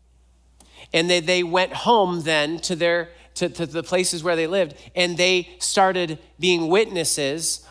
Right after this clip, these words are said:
of Jesus Christ, and gatherings started in their,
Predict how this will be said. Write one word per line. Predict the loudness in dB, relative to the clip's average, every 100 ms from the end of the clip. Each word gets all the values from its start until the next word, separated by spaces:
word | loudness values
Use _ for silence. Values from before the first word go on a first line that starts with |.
| -2
of | -2
Jesus | 0 -4 -4 -4 -4
Christ, | 4 4 4 -2 -6 -10 -20 -20 _
and | 2 2 0 -2 -10 -14
gatherings | 4 8 8 6 0 0 -2 -2
started | 0 2 2 0 -6 -8 -6
in | -4 -2
their, | 0 -2 -4